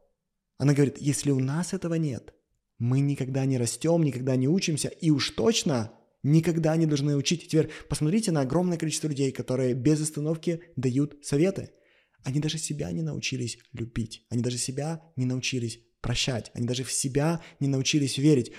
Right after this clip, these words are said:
но они пытаются учить, они пытаются говорить, как жить. И Майя говорит, если ты первая не сделал это для себя, то ты не можешь этому учить.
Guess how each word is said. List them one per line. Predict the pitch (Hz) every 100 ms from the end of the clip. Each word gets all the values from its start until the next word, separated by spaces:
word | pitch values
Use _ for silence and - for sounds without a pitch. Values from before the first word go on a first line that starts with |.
| 147
но | 139 143
они | 143 160
пытаются | 160 - 165 151 - 139
учить, | 131 196 165
они | 123
пытаются | 127 165 165 147
говорить, | 139 160 160
как | 143 127
жить. | 139 165 - _ _ _ _ _ _ _ _ _
И | 131
Майя | 135 180 165
говорит, | 135 127 120 - -
если | 123 -
ты | -
первая | - 147 151 135
не | 117
сделал | 120 135
это | 120
для | 113
себя, | - 123 156 190 - -
то | 113
ты | - 151 170 160 -
не | 131
можешь | 135 113 113 113 -
этому | 107 - 101 101 _ -
учить. | 110 -